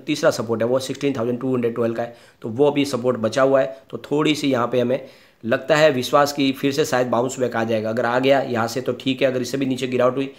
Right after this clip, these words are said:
तो फिर भयंकर गिरावट की संभावना बनेगी। अगर माहौल पॉजिटिव बनने लगा है तो निफ्टी को जो रेजिस्टेंस मिलेंगे वो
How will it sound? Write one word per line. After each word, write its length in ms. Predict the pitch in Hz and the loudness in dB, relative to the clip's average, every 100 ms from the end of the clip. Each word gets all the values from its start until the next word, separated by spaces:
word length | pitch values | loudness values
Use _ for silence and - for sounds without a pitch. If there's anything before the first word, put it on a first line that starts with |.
| - _ | -20 _
तो 80 | 147 | -8
फिर 180 | - 143 | -6 -6
भयंकर 360 | 110 113 127 123 | -4 -2 0 0
गिरावट 260 | 117 113 | 0 -2
की 60 | 113 | -2
संभावना 340 | 117 110 113 | -4 -2 -2
बनेगी। 340 | 110 104 98 95 - - - | -2 -4 -10 -14 -20 -18 -2
अगर 200 | 117 139 | 4 4
माहौल 280 | 113 123 | 4 2
पॉजिटिव 340 | 143 131 135 139 | 4 2 2 2
बनने 220 | 127 135 | 2 4
लगा 200 | 135 127 | 2 2
है 60 | 127 | 0
तो 80 | 135 | 0
निफ्टी 360 | 127 127 - | 0 -2 -2
को 140 | 139 143 135 - | 0 0 0 -4
जो 100 | - | -2
रेजिस्टेंस 440 | 117 113 131 147 135 | 0 0 0 0 0
मिलेंगे 260 | 131 127 131 | -2 0 0
वो 240 | 117 143 | 0 -4